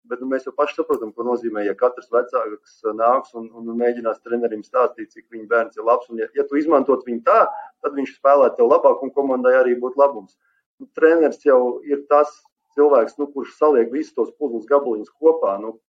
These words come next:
un, un tam trener-, vecākam būtu jāuzticās tam trenerim. Nu, tas ir viņa darbs, viņa pienākums, eh, trenerim, lai, lai, lai tas, tā komanda spēlētu pēc iespējas labāk, un katram trenerim, es esmu pārliecināts, visi treneri strādā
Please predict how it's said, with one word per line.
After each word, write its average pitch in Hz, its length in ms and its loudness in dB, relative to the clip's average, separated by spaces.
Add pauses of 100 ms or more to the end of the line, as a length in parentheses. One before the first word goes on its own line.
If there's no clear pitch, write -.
(280)
un, 123 260 -6
un 123 80 -6
tam 123 160 -2
trener-, 147 380 0 (120)
vecākam 131 460 2
būtu 123 160 0
jāuzticās 151 640 2
tam 92 160 -16
trenerim. 107 480 -10
Nu, - 140 -20
tas 127 180 -10
ir 117 100 -14
viņa 117 200 -8
darbs, 131 300 2
viņa 120 160 -12
pienākums, 131 600 -2
eh, - 560 -10
trenerim, 131 480 0
lai, 120 140 4 (180)
lai, 123 100 0 (120)
lai 120 120 2
tas, 117 200 -6 (100)
tā 117 100 -2
komanda 120 400 -2
spēlētu 135 440 2
pēc 135 180 -6
iespējas 135 320 -4
labāk, 170 320 0
un 107 80 -12
katram 131 380 0
trenerim, 127 360 -2
es 107 140 -12
esmu 123 220 -8
pārliecināts, 123 500 -8
visi 131 240 -16
treneri 123 400 -4
strādā 123 380 0